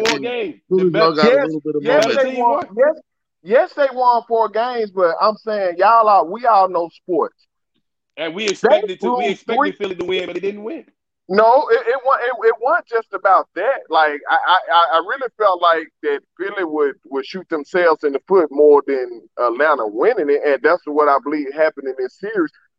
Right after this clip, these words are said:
Speaker 3: When you lose eighteen point leads, twenty-six point leads, and stuff like that, that is saying something. Like,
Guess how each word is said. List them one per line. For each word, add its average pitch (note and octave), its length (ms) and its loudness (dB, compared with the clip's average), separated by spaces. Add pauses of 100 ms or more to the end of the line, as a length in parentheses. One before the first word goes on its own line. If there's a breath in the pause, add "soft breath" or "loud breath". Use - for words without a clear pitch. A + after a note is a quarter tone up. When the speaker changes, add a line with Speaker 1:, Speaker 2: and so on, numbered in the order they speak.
Speaker 3:
When F3+ 120 -2
you F#4+ 160 4
lose C#4+ 280 0
eighteen A3+ 440 0
point A3+ 280 2
leads, A3 240 -6
twenty-six A#3 560 -6
point A3 260 2
leads, G#3+ 300 -8
and G3 80 -6
stuff A3 260 0
like G3+ 260 2
that, A3 240 2 (480)
that B3+ 240 2
is G#3 80 -6 (140)
saying A#3+ 420 -4
something. F#3 240 -6
Like, F3+ 160 2